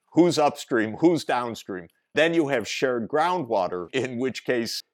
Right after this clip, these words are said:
sometimes just millions of farmers, uh, put their wells down without any restraint, uh, because you pull up what you can. One of my wonderful hydrology colleagues, Upmanu Lal, told me the story of visiting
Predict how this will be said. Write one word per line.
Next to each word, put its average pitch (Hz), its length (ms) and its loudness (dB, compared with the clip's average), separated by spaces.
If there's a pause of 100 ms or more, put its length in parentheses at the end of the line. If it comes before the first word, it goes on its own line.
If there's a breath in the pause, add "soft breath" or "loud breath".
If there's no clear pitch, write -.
sometimes 127 680 -2
just 120 220 -4
millions 147 580 2
of 127 140 -8
farmers, 147 560 -2
uh, 117 60 -2
put 131 280 0
their 120 140 2
wells 147 440 2
down 107 380 -2 (300 soft breath)
without 123 500 4
any 165 380 2
restraint, 123 640 0
uh, 135 140 0
because 131 420 -4
you 123 100 -4
pull 147 300 -2
up 147 160 -2
what 131 200 -4
you 127 80 -8
can. 151 380 -8 (240)
One 123 300 2
of 104 140 -2
my 117 420 2 (140)
wonderful 110 760 0
hydrology 101 920 -4
colleagues, 113 540 0
Upmanu 101 720 -2
Lal, 110 460 -2 (240)
told 123 280 2
me 117 100 2
the 101 120 -4
story 113 440 2
of 92 160 -4
visiting 104 520 0